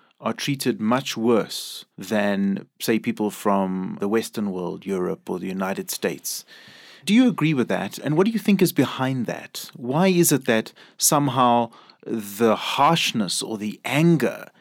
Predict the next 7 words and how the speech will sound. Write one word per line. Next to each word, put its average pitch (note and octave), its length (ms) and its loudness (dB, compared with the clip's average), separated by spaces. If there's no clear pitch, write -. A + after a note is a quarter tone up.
is A#2+ 140 -4
taken A#2 360 0
out G#2+ 300 0
on A2+ 160 -4
foreign B2+ 720 2
African B2+ 500 -2
nationals? - 680 -10